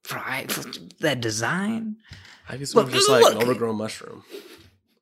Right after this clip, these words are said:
Speaker 1: So I also had a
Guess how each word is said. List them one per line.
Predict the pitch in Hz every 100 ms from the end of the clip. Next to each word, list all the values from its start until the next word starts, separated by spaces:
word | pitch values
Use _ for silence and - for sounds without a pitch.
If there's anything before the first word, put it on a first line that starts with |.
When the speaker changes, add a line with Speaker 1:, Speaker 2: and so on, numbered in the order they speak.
| _ _ _ _ _ _ _ _ _ _ _ _ _ - -
Speaker 1:
So | 190
I | 190
also | 175 220 220 196
had | 180 175 170 156 139 _ _ -
a | 151 135 127 117 113